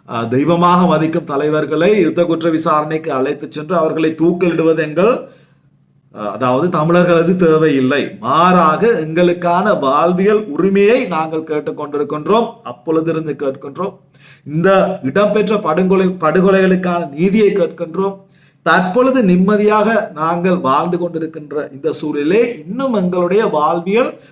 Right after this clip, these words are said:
உரிமைகள் அரைகுறையாகத்தான் இருக்கின்றன. வடக்கிலோ கிழக்கிலோ அரசு அலுவலகத்திற்கு சென்று தமிழ் மொழியிலே முற்றும் முழுதான செயல்பாடை செய்ய முடியாமல் இருக்கின்றது.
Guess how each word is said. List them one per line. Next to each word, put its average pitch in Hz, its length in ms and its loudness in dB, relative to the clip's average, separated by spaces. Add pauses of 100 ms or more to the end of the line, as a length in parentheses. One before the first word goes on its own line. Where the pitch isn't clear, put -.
(140)
உரிமைகள் 214 640 4
அரைகுறையாகத்தான் 156 1080 0
இருக்கின்றன. 123 600 -6 (440)
வடக்கிலோ 156 500 0
கிழக்கிலோ 156 640 0
அரசு 143 380 -8
அலுவலகத்திற்கு 151 640 -2
சென்று 175 640 -2 (160)
தமிழ் 156 260 -2
மொழியிலே 160 460 2
முற்றும் 185 380 0
முழுதான 175 560 2
செயல்பாடை 147 580 -4
செய்ய 143 300 -8
முடியாமல் 139 560 -2
இருக்கின்றது. 135 720 -2